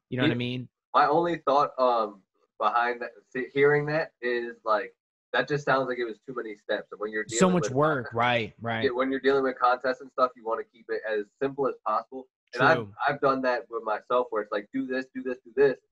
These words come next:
Speaker 2: And the more steps,
Speaker 1: Right.
Speaker 2: the less people are going to do it. People want one click, and there it is. You know what I mean?
Speaker 1: Yeah, yeah, yep.
Speaker 2: That's why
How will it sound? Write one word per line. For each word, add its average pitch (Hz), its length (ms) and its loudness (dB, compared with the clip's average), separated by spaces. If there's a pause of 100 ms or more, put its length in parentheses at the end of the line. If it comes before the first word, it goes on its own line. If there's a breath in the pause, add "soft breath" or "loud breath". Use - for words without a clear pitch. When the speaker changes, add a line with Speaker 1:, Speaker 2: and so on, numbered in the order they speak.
(220)
Speaker 2:
And 113 100 -12
the 107 60 -10
more 139 240 0
steps, 131 100 -14
Speaker 1:
Right. 120 380 0
Speaker 2:
the 101 60 -12
less 113 260 -4 (100)
people 120 240 -10
are 107 60 -4
going 104 240 -4
to 98 60 -14
do 101 180 -14
it. - 120 -20
People 127 220 -8
want 110 260 -4
one 107 260 -4
click, 110 300 -6 (680)
and 107 160 -6
there 107 180 -2
it 104 60 -2
is. 101 260 -2
You 101 100 -10
know 101 80 -2
what 101 80 -4
I - 20 -2
mean? 110 100 -2
Speaker 1:
Yeah, 117 300 0 (160)
yeah, 117 320 0
yep. 117 260 -4 (180)
Speaker 2:
That's 113 160 -12
why 113 140 0